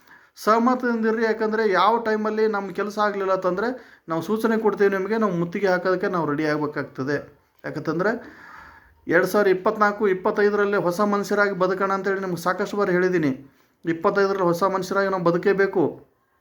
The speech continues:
ಹೊಸ ವರ್ಷಕ್ಕೆ ಬಂದಿದ್ದೀವಿ, ಹೊಸ ಮ-, ಹೊಸ ವರ್ಷಕ್ಕೆ ಬದು-, ಹೊಸ ವರ್ಷದಲ್ಲಿ, ಹೊಸ ವರ್ಷದಲ್ಲಿ ಹೊಸ ಮನುಷ್ಯರಾಗಿ ಬದುಕಬೇಕು. ಆದರೆ ನಾವು ಇಡುವಂಥ ದಿಟ್ಟು ನಿರ್ಧಾರದಲ್ಲಿ ನಮ್ಮ ಕೆಲಸ ಇರ್ತದೆ.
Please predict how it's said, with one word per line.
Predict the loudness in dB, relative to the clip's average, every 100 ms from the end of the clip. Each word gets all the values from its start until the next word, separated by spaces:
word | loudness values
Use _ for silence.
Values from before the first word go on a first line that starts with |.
| _ -12
ಹೊಸ | 0
ವರ್ಷಕ್ಕೆ | 2 2 -2 -2
ಬಂದಿದ್ದೀವಿ, | 0 0 0
ಹೊಸ | -2 -2 -2
ಮ-, | 0 0
ಹೊಸ | 0 0
ವರ್ಷಕ್ಕೆ | 2 2 2 -2 -2
ಬದು-, | -2 -2
ಹೊಸ | -2 -2
ವರ್ಷದಲ್ಲಿ, | -2 -4 -2 -4 -4 -6 -2
ಹೊಸ | -2 0
ವರ್ಷದಲ್ಲಿ | -2 0 -2 0 -2 -4 -8 -18 -8
ಹೊಸ | 0
ಮನುಷ್ಯರಾಗಿ | 2 4 2 2 2 2
ಬದುಕಬೇಕು. | 0 0 0 0 -2 -2 -4
ಆದರೆ | -2 0 -2 -4 -14 -10 2
ನಾವು | 4 4
ಇಡುವಂಥ | 4 4 4 2
ದಿಟ್ಟು | 0 -2 -2
ನಿರ್ಧಾರದಲ್ಲಿ | -2 2 2 2 0 0
ನಮ್ಮ | -2 -2
ಕೆಲಸ | -2 -4 -2
ಇರ್ತದೆ. | -2 -2 -4 -6 -8